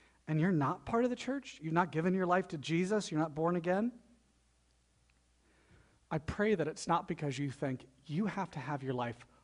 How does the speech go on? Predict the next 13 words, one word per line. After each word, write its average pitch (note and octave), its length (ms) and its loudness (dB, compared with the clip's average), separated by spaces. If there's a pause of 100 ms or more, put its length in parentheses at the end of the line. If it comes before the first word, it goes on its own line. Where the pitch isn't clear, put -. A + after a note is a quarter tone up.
(200)
all G3 160 8
together D3+ 460 0 (600)
before - 280 -4
you A2+ 120 -4
can A2+ 120 -4
come G#2+ 180 -4
to G#2 80 -8
Jesus. G#2+ 580 -12 (1300)
It's - 140 -6
not A3+ 180 8
how E3+ 120 4
this C#3 220 -2
works. - 440 -14